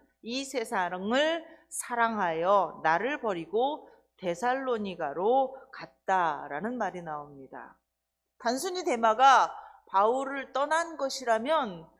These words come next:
거기에 대해서 성경에 특별히 언급할 필요가 없습니다. 사람이란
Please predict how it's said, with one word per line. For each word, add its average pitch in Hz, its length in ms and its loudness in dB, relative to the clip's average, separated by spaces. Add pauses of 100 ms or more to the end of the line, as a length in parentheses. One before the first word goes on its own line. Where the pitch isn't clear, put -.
(140)
거기에 233 340 0
대해서 285 280 -4
성경에 285 680 -6
특별히 247 400 -2
언급할 214 600 -2
필요가 269 340 -4
없습니다. 180 760 -2
사람이란 220 720 -4